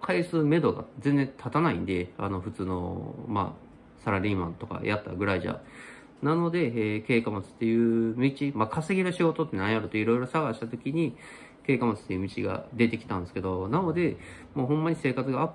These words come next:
迫されて、まあ、借金とかあって、せ-、まあ、この子供とかね、そういう家族のために、もう普通の生活無理って思っ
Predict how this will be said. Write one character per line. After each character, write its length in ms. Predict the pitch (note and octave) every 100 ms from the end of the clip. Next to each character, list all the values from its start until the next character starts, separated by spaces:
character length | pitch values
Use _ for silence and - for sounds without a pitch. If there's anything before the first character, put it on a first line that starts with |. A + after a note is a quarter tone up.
| -
迫 180 | D3+ -
さ 180 | D#3+
れ 100 | D#3
て、 220 | C#3 D3 B2+
ま 100 | A#2
あ、 40 |
借 180 | - B2+ -
金 140 | F#2+
と 100 | -
か 140 | G2+
あ 20 | F#2
っ 80 | -
て、 200 | - A2+
せ-、 440 | A#2+ G#2+ G#2+ A2
ま 140 | A#2 G#2+
あ、 40 |
こ 100 | A2
の 100 | G#2
子 120 | -
供 180 | A#2 G#2
と 80 | G#2
か 60 | G2
ね、 200 | G2+ A2
そ 80 | G#2+
う 20 |
い 40 | G2
う 60 | - - - - - - -
家 120 | F3
族 180 | G#3 -
の 120 | C#3+
た 100 | -
め 120 | D3+ D#3
に、 260 | D3+ A#2+ - - - - - -
も 240 | C3+ B2
う 40 | B2
普 60 |
通 120 | - C3+
の 100 | C#3+
生 140 | C#3+
活 160 | C#3 C#3
無 180 | D3 F3+
理 100 | D3+
っ 320 | - - -
て 160 | E3 -
思 240 | A3+
っ 60 | A#3+